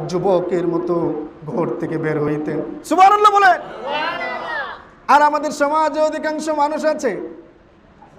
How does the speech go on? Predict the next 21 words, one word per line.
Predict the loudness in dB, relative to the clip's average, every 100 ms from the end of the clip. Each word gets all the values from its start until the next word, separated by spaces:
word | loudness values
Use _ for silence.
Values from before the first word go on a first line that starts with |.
| -8
ঘরে | -2 2 4
যখন | 2 0 -2 -4 -8 -14 -20 _ -20 -20 -20 -8
পুরুষ | -2 -2 -2 0
যায়, | 4 4 4
ঢুকে, | 0 -2 -2
তখন | 0 -2 -2
বেড়ার | 2 2 2
মতো | -2 -6 -8 -12 -18 _ -20 -20 -20 -20 -20 -20 -6 2
গালি | 2 2
দেওয়ার | 4 4 4
মুভমেন্ট | 0 -4 -2 -4 -2
নিয়ে | -4 -2
ঢুকে, | -4 -8 -8 -6
আছে | -4 -2
না | 2
নাই? | 2 2 -2 -10 -18 -20 -20 -20 -20 _ _ -12
কিন্তু | -6 -4
রসুল্লাহর | -4 -4 -4 -4 -2 0
আদর্শ | 0 -2 -6
কেমন | -8 -8 -8 -8
ছিল? | -8 -6 -6 -8